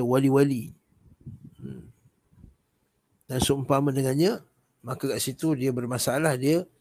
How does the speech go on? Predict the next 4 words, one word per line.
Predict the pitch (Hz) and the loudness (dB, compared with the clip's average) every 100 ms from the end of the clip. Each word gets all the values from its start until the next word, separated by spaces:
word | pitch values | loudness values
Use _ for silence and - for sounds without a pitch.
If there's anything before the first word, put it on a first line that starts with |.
| _ _ _ _ 131 | _ _ _ _ -2
telah | 131 156 156 _ _ _ _ _ _ - | 4 4 4 _ _ _ _ _ _ -2
tidak | 139 92 | 0 0
melakukan | 131 127 - 143 143 151 147 - _ _ _ _ _ _ _ _ | 0 -2 -2 2 4 4 0 -10 _ _ _ _ _ _ _ _
nafi | - 139 139 170 185 | -6 -2 0 0 -4